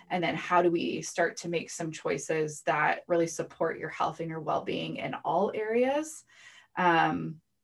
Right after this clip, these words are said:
and from a place of, like, compassion, 'cause I think oftentimes when we have those, um, negative interactions with food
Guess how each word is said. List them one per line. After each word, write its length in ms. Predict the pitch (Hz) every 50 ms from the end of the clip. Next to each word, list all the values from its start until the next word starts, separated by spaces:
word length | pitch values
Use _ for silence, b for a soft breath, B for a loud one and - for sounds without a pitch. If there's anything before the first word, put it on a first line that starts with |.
| _ -
and 160 | 196 190 185
from 160 | 226 233 240
a 60 | 220
place 280 | - 190 170 170 170 -
of, 100 | 170 151
like, 180 | 156 - - -
compassion, 600 | - 165 151 - - 156 151 - - - - 131 -
'cause 100 | 190 175
I 120 | 170 170
think 220 | 180 175 170 160 - -
oftentimes 720 | 170 175 175 180 170 170 - - 165 165 160 165 160 -
when 100 | 170 165
we 80 | - 170
have 360 | - - 156 165 165 160 160
those, 480 | 170 - - - - 165 160 - - B B B B B B B -
um, 280 | 180 170 165 170 175
negative 360 | 175 175 170 170 185 180 -
interactions 720 | - - 170 170 - - - 160 160 - - 175 165 165 156
with 160 | 151 - -
food 560 | - _ - 294 262 233 214 208 190 180 175